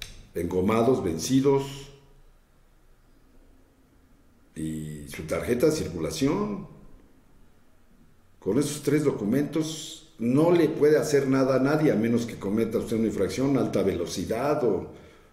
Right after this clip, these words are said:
algún accidente. Se estacionó mal, pues también hay que tener cuidado, ¿no? Si no hay ningún impedimento de que anuncie no estacionarse, no le pueden hacer la multa tampoco.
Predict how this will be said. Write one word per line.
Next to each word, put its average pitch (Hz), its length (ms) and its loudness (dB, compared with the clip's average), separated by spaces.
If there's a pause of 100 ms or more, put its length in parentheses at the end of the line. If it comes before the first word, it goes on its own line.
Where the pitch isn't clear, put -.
(120)
algún 101 300 -2
accidente. 110 720 0 (1400)
Se 104 140 -6
estacionó 101 540 2
mal, 131 520 2
pues 92 140 -8
también 117 320 0
hay 131 80 0
que 95 80 -8
tener 110 280 -2
cuidado, 120 460 2
¿no? 117 420 -6 (1500)
Si 104 200 -2
no 120 160 4
hay 156 120 4
ningún 143 360 4
impedimento 110 1000 2
de 90 160 -4
que 95 140 0
anuncie 110 640 0
no 110 100 0
estacionarse, 120 640 0
no 117 200 0
le 101 80 0
pueden 101 340 2
hacer 92 480 -6
la 92 100 -2
multa 101 480 -4
tampoco. 85 580 -6